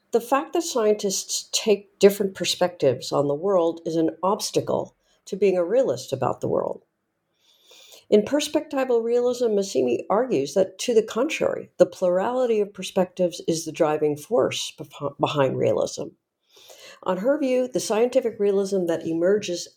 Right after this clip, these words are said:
out of the perspectival nature of scientific representation takes perspectival models as inferential blueprints for exploring what is possible. The realist's primitives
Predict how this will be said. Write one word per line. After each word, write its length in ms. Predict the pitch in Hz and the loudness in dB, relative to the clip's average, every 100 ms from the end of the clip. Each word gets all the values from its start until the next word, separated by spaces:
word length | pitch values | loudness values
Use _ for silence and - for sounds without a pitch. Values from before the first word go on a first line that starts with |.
| _ | _
out 140 | 170 226 | -2 0
of 140 | 247 | 0
the 80 | 175 | -2
perspectival 840 | - 147 - 151 - 151 147 139 | -2 -6 -4 -8 -6 -2 0 4
nature 400 | 147 147 - - 160 | 4 2 -2 -2 -4
of 80 | - | -4
scientific 540 | 147 143 139 131 139 | 0 0 0 -4 -6
representation 1040 | 143 123 135 135 143 - 220 196 202 190 190 - - - - - - | -6 -10 -8 -6 -4 0 0 0 0 0 -2 -14 -20 -20 -20 -20 -2
takes 340 | 254 277 269 | 4 6 4
perspectival 880 | - - 180 - 165 - 156 147 156 | -2 2 2 2 -4 -2 -2 0 0
models 380 | 175 175 175 - | 2 2 0 -2
as 220 | 143 139 - | -6 -8 0
inferential 760 | 233 202 220 208 202 175 170 - | 0 2 -2 -2 0 -2 -2 -8
blueprints 800 | 151 180 240 - 127 120 - - | 0 2 2 2 0 0 -4 -4
for 260 | - 170 147 | 2 4 4
exploring 680 | - - - 196 196 190 | -2 -4 -2 -2 2 0
what 160 | 170 - | 0 -2
is 200 | 151 - | -2 -4
possible. 760 | - - 127 - 123 - - - _ _ _ _ _ _ _ - - | -8 -4 -2 0 -2 -2 -8 -14 _ _ _ _ _ _ _ -20 -8
The 80 | 156 | -6
realist's 580 | 156 220 233 - - - | 0 2 2 -2 -6 -10
primitives 920 | - 302 330 330 - 80 185 190 | -4 4 4 4 -2 -4 -4 -8